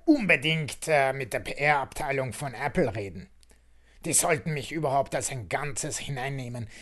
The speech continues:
Wie dem auch sei, zurück zum Thema. Was ist mit der restlichen Strahlung?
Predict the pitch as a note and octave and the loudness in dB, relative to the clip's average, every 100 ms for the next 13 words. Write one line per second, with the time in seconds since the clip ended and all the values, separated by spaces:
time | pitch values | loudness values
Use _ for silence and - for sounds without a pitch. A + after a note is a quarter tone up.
0 | - - - - - - - G3 F3 B2+ | -20 -20 -20 -20 -20 -8 4 8 8 6
1 | - D3 G#2+ - F#3+ G3 - F3+ - D#3+ | 0 -2 -2 -2 2 2 2 -2 -2 -6
2 | A#2+ G2 - - - - - - F#3+ C4+ | -8 -12 -16 -20 -20 -20 -20 2 4 4
3 | A#3 A#3+ G3+ F3+ B3 B3+ A#3 G#3+ G#3 - | 2 2 0 4 4 6 2 0 0 -2
4 | - A#2+ A2 G2+ | -4 -6 -4 -8